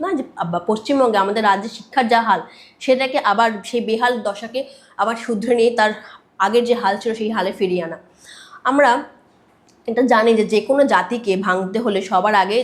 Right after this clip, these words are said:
যেটাকে আঘাত করতে সেটা হচ্ছে তার শিক্ষা। আমার মনে হয় যে বাঙালি তারা যতটুকু এগিয়ে ছিল, তারা কিন্তু আবার ব্যাকওয়ার্ডে চলছে, এবং তার জন্য কে দায়ী, তা আমার থেকে বেশি হয়তো আপনারাই জানেন। আজকের ভি-, ভিডিও আর বেশি দীর্ঘায়িত করছি না, শুধুমাত্র কয়েকটা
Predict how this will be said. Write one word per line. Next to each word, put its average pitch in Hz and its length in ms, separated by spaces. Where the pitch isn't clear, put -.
যেটাকে 190 260
আঘাত 214 320
করতে 214 220
সেটা 226 140
হচ্ছে - 140
তার 226 220
শিক্ষা। - 320
আমার 233 260
মনে 277 200
হয় 285 200
যে 294 40
বাঙালি 220 460
তারা 220 220
যতটুকু 262 340
এগিয়ে 226 220
ছিল, 220 140
তারা 202 240
কিন্তু 262 240
আবার 240 200
ব্যাকওয়ার্ডে 196 480
চলছে, 165 260
এবং 202 120
তার 202 220
জন্য 240 140
কে 247 80
দায়ী, 233 160
তা 220 60
আমার 202 220
থেকে 226 220
বেশি 202 180
হয়তো 190 180
আপনারাই 180 380
জানেন। 180 180
আজকের 294 240
ভি-, 247 200
ভিডিও 262 260
আর 277 140
বেশি 214 220
দীর্ঘায়িত 220 340
করছি 190 300
না, 233 40
শুধুমাত্র 285 480
কয়েকটা 226 240